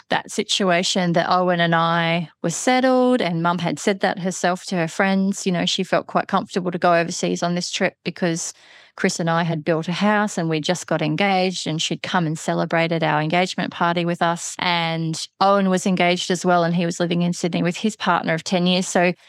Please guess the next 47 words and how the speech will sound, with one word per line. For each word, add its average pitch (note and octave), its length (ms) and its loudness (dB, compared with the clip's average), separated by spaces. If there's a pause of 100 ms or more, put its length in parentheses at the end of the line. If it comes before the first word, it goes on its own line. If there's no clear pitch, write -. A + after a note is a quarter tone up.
(380)
we B3 120 4
were C4 140 4
very G3 240 2
settled, G3 460 0
and E3 240 -2
hence - 360 0
why F3 540 2 (100)
we G3+ 120 4
weren't G3+ 200 4
in G3 80 4
a F3+ 60 0
position F#3+ 460 0
to F#3+ 100 -8
go, F3 220 2
"Oh, G#3+ 160 -2
you E3+ 160 -2
can't A#3 280 0
leave G3 240 2
us, - 160 -2
Mum, E3 220 2
you F3+ 80 0
can't G#3 240 0
go F#3+ 140 2
overseas." F3 580 -2
She A#3 160 -2
just G#3+ 220 -8
said F3+ 180 -2
she - 140 -2
was E3+ 120 -4
going E3+ 240 0
for E3+ 180 -4
a E3+ 80 0
year F3+ 220 2
and E3 120 2
that E3+ 120 0
she F3 220 -2
would E3+ 180 -4
come F3 240 0
back E3+ 460 -2
by E3+ 300 4
October F3+ 640 0
nineteen E3+ 400 0
ninety-eight E3 640 0
when F#3 160 2
I F3 160 2
got E3+ 220 -2
married. A#3+ 500 -2